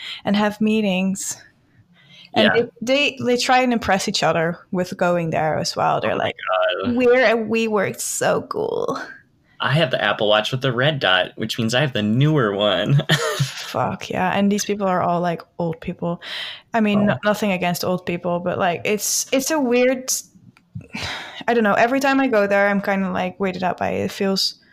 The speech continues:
Speaker 1: fake.
Speaker 2: Yeah, I think the whole, like, the people see them as a tech company is because there's a lot of freelancers, nomadic employees, remote employees, and small tech companies that are working out of WeWorks.
Speaker 1: Yeah.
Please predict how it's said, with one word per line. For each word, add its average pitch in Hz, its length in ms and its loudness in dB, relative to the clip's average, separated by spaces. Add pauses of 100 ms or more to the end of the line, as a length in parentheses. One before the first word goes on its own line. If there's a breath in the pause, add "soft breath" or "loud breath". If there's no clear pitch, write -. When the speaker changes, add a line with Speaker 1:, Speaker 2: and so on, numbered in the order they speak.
(680 soft breath)
Speaker 1:
fake. 202 460 -4 (1080 loud breath)
Speaker 2:
Yeah, - 200 2
I 143 140 2
think 180 240 -2
the 139 200 2
whole, 131 420 0
like, 98 280 -2 (220)
the 107 160 -2 (300)
people 120 260 -2
see 110 220 -2
them 110 220 0
as 101 180 -2
a 98 40 -4
tech 107 200 -4
company 101 400 -2
is 92 100 -6
because - 360 -8
there's 101 180 -4
a 95 60 -2
lot 92 260 0
of - 260 -6
freelancers, 113 800 0
nomadic 104 360 0
employees, 101 440 -2
remote 104 380 2
employees, 101 720 -2
and 98 300 -4
small 107 360 0
tech 113 220 -2
companies 95 540 -6
that - 320 -2
are 90 340 -2
working 101 560 0
out - 140 -4
of - 100 -12
WeWorks. - 720 -6 (140)
Speaker 1:
Yeah. 190 360 0